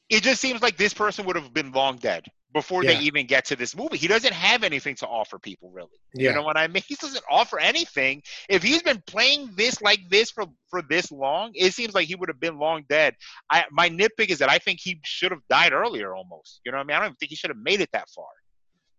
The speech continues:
Speaker 2: Yeah.
Speaker 1: You know what I mean?
Speaker 2: I mean, it could be, the, the, the thing is, you have to remember, like, I feel like we've, you know, I mean, I feel like I've known people kinda, like, on that, that tip
Speaker 1: Mm-hmm.
Speaker 2: where <clears throat>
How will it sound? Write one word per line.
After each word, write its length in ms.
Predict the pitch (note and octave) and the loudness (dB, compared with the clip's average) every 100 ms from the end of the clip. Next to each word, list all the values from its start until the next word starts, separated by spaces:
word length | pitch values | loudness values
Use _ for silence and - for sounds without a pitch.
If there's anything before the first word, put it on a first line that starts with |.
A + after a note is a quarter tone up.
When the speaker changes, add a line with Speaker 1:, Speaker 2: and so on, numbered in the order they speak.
| - | -2
Speaker 2:
Yeah. 140 | C#3 | 2
Speaker 1:
You 20 | B2+ | 2
know 60 | C#3+ | 0
what 60 | D3 | -2
I 40 | |
mean? 200 | D3+ E3 - - _ | -4 -6 -14 -20 _
Speaker 2:
I 60 | E3+ | 2
mean, 160 | A3 F#3+ | 4 4
it 160 | F3 | 0
could 180 | - D#4+ | -4 -6
be, 240 | G3 E3+ - | -6 -6 -2
the, 160 | D#3+ E3+ | -2 -2
the, 140 | D#3+ | -2
the 140 | D3 E3 | 0 0
thing 300 | G3+ G#3 F#3 | 2 2 4
is, 220 | D#3 B2 | 2 2
you 80 | D#3+ | 0
have 120 | E3+ | 2
to 120 | E3+ | 0
remember, 400 | C#3 C#3 C#3 C3+ | 0 -2 2 2
like, 220 | B2+ B2 | 4 0
I 140 | A2+ D3+ | 0 0
feel 180 | F#3 G3 | 2 2
like 200 | D#3+ - _ B2 | 2 -4 _ -6
we've, 260 | D3+ C#3 A#2 A2+ _ _ _ _ _ - | -4 -4 -10 -16 _ _ _ _ _ 4
you 100 | E3+ | 6
know, 320 | C#3 C3 - - | 6 4 -2 -4
I 60 | D#3+ | 2
mean, 120 | E3+ | 4
I 80 | D#3 | 4
feel 140 | F#3 | 4
like 120 | G#3 D3 | 4 4
I've 140 | C3+ | 0
known 320 | B2+ C3+ C#3 | 0 0 -2
people 580 | - D3 C#3 D3 D3 C#3 _ _ _ _ _ _ _ _ _ _ _ _ _ | -4 -8 0 2 2 0 _ _ _ _ _ _ _ _ _ _ _ _ _
kinda, 340 | - D#3+ E3 E3+ | -2 2 4 4
like, 280 | E3 E3 E3 | 4 2 0
on 200 | E3 E3 | -4 -2
that, 280 | E3 D#3+ - | -4 -6 -8
that 280 | C#3 D3+ D3 | -2 -2 -2
tip 200 | - E3+ | -4 -4
Speaker 1:
Mm-hmm. 120 | A2+ | -2
Speaker 2:
where 360 | D3+ C3+ C3+ C3+ - - | -2 0 -2 -4 -8 -8
<clears throat> 280 | F3+ F3 | -6 -6